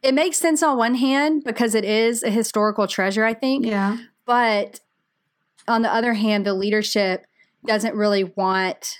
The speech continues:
Speaker 1: the work to be treated as secular because it's supposed to be religious.
Speaker 2: Oh, yeah.
Speaker 1: The same Pastor White sent a letter to Judith McWillie, who's the co-author of No Space Hidden. And she gathered a lot of information about Saint Paul's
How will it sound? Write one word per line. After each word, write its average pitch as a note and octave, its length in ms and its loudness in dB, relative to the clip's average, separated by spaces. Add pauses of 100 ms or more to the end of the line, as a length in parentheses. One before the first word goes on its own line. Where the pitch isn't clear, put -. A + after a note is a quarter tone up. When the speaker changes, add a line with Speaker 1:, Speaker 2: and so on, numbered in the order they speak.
(160)
Speaker 1:
the G#3+ 180 -2
work F#3+ 360 0
to A3+ 80 0
be G3+ 120 -2
treated G3 380 -2
as E3+ 160 -2
secular B3 640 -2 (160)
because G3+ 240 -4
it's G3+ 100 -4
supposed G3 220 -2
to G3+ 60 -6
be F#3 80 0
religious. E3+ 680 -2
Speaker 2:
Oh, G3 460 0
yeah. D#3+ 340 -4 (600)
Speaker 1:
The A3 240 0
same G#3+ 340 0
Pastor G#3 440 0
White F#3 440 0 (120)
sent G#3+ 400 -4
a G3+ 140 -2
letter F#3+ 340 0 (120)
to F#3+ 180 -2
Judith G#3+ 500 -2
McWillie, G#3 680 -2 (460)
who's A3 260 0
the G3 100 -2
co-author G3 640 -2
of F3 120 -2
No F#3 260 -2
Space F#3 440 -4
Hidden. A3 520 -2 (760)
And G3 240 -4
she G#3 800 0 (100)
gathered F#3+ 260 -2
a F3+ 40 0
lot F3+ 160 0
of F3 80 -2
information F3+ 540 -4
about E3 420 -4
Saint F3+ 240 -4
Paul's E3+ 460 -4